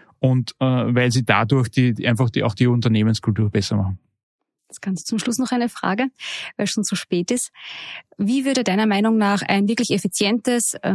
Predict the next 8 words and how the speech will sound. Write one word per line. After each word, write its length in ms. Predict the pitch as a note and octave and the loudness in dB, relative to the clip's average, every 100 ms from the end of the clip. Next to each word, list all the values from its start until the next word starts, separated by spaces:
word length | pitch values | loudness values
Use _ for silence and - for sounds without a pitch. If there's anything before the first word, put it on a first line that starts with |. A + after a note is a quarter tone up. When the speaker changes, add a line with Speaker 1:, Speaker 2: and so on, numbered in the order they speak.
| F3 - | -2 -2
Speaker 2:
Whistleblower-System 1000 | A#3 A#3+ G#3 G3+ G3+ G#3 G#3 - F3+ | -2 0 0 0 0 0 -2 0 0
ausschauen 480 | D3 D3+ - - D#3+ | 0 0 -2 -2 -2
in 140 | - E3+ | 0 0
einem 200 | E3+ E3+ | 2 0
Unternehmen? 580 | - F3 D#3+ D#3+ E3 - _ _ _ - - - | 0 0 0 0 -2 -6 _ _ _ -20 -20 -6
Speaker 1:
Naja, 360 | F3+ F#3 F#3 - _ - - _ - | 0 2 0 -2 _ -20 -20 _ 0
ähm, 500 | D3+ D3+ D3+ D3+ C3 _ _ _ _ _ _ - | 2 4 4 2 0 _ _ _ _ _ _ -6
solange, 600 | - C#3 A#2 F3 F3+ | 0 2 2 2 0